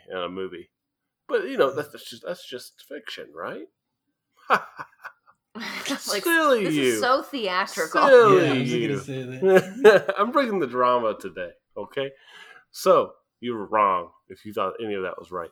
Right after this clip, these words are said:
Speaker 1: Smart dust is actually being used in a wide variety of applications. Let's take a look at some of the applications from the article on ed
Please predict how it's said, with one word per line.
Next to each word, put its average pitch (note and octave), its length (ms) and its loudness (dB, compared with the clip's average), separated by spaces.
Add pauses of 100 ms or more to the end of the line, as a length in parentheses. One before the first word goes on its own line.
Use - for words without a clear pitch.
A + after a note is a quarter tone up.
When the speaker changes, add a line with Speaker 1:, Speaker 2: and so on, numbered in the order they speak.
(440)
Speaker 1:
Smart E3+ 440 2
dust A#2 320 0
is G#2 120 -12
actually A2+ 380 -4
being G#2+ 240 -6
used G#2 280 -8
in G2+ 100 -10
a F#2+ 80 -4 (140)
wide E3+ 580 -4
variety F3+ 640 -4
of F#2+ 120 -8
applications. - 960 -8 (560)
Let's A#2+ 140 -10
take D3 160 -2
a C3 40 -2
look C3+ 260 -2
at A#2 140 -2
some C3+ 320 -6 (320)
of D#3 100 -6
the D#3 120 -2
applications D#3 580 -8
from B2+ 140 -8
the B2+ 120 -2
article C3 440 -4 (260)
on C3+ 180 2 (360)
ed D3+ 260 -4